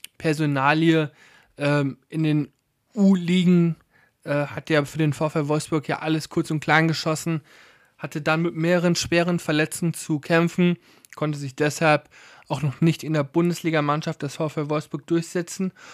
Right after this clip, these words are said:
Und jetzt, äh, bei dieser Leihe zu Fortuna Düsseldorf zeigt er einfach, dass er ein waschechter Knipser ist,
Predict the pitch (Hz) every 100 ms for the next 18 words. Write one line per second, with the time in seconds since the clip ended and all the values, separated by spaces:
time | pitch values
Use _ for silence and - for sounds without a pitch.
0 | - 147 156 180 - - - _ _ 160
1 | 156 147 151 151 156 143 143 170 165 175
2 | 156 143 170 160 160 - 170 160 - 165
3 | 165 147 165 - 170 - - - - -
4 | 147 - 151 143 151 - 165 - - 151
5 | 143 - - 190 - - 180 180 -